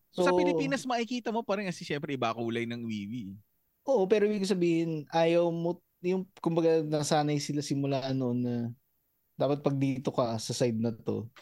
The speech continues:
Speaker 2: wala talagang, ano.
Speaker 1: Oo,
Speaker 2: Kaya
Speaker 1: oo.
Speaker 2: hindi mo iiwan na ganun. Kung may tumalsik man o ano, malinis yan bag-, bago lumabas ng banyo. Yun ang ibig sabihin. Pero as much as
Speaker 1: Ah.
Speaker 2: possible, itatry mo talaga na hindi, ano, kasi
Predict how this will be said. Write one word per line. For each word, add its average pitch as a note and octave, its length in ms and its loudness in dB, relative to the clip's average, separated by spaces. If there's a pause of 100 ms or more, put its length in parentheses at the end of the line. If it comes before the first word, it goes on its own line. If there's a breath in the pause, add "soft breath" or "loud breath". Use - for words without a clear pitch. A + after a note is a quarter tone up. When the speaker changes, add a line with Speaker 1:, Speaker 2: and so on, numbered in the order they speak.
(140)
Speaker 2:
wala C3 240 -2
talagang, B2+ 540 0
ano. G#2 360 -4 (460)
Speaker 1:
Oo, G#2+ 640 -4 (100)
Speaker 2:
Kaya C#3 160 2
Speaker 1:
oo. C#3 60 4
Speaker 2:
hindi C#3+ 400 4
mo C#3+ 160 0
iiwan C#3 480 2
na C#3 100 2
ganun. B2 300 -2
Kung F3 420 0
may E3 160 4
tumalsik D#3 460 0
man E3 160 0
o C#3+ 120 -2
ano, B2+ 380 -4 (1040)
malinis D#3 480 2
yan D3 220 2
bag-, B2+ 180 0 (480)
bago C3 300 2
lumabas B2+ 400 -2
ng B2 160 -2
banyo. G2+ 480 -2 (260)
Yun A#2+ 160 -2
ang A#2+ 80 0
ibig G#2+ 220 -4
sabihin. G2+ 400 -8 (420)
Pero E3 220 4
as F3+ 80 2
much F#3 240 2
as G3 100 2
Speaker 1:
Ah. G3 140 2
Speaker 2:
possible, E3 340 2
itatry D3 540 0
mo C#3 100 -4
talaga C3+ 400 -2
na B2+ 140 -2
hindi, B2 320 -2
ano, A#2+ 160 -2
kasi A#2+ 400 -2